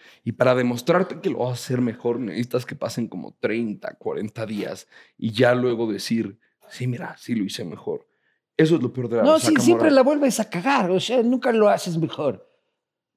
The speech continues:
Speaker 2: En la resaca moral, o sea, yo tengo una teoría que, este, que si es que no fuera por la resaca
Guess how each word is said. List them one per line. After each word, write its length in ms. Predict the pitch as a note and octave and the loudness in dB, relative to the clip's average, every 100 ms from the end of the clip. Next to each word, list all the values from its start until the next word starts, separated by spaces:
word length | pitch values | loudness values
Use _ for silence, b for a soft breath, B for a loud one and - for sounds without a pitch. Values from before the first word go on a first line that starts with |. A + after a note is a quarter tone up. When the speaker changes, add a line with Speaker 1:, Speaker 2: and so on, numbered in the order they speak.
| _ | _
Speaker 2:
En 120 | - F3+ | 4 6
la 60 | |
resaca 340 | G3 A3 C#4 E4 | 6 4 2 2
moral, 220 | D4 - | 0 0
o 20 | |
sea, 180 | B3+ D#4+ - _ _ _ _ _ | 0 -2 -8 _ _ _ _ _
yo 160 | G3 E4+ | 4 4
tengo 140 | F4+ | 4
una 160 | D4 G3 | 2 2
teoría 320 | F#3 D#3+ F3 | 4 6 4
que, 400 | - - C#3 C#3+ | 2 -4 0 2
este, 800 | C3+ - C#3 C3 C3+ C3 B2+ G#2+ | 0 -4 -2 0 0 0 0 -2
que 80 | C#3 | -6
si 120 | C3+ | -6
es 100 | B2+ | -6
que 120 | - | -4
no 140 | C#3+ G3+ | -2 -2
fuera 360 | G#3 A#3+ A#3+ G3 | 0 0 0 0
por 260 | F3+ C#3 | 0 0
la 120 | C#3 B2+ | 0 -2
resaca 580 | A#2+ - F3 C4+ C#4 | -4 -6 -6 -6 -10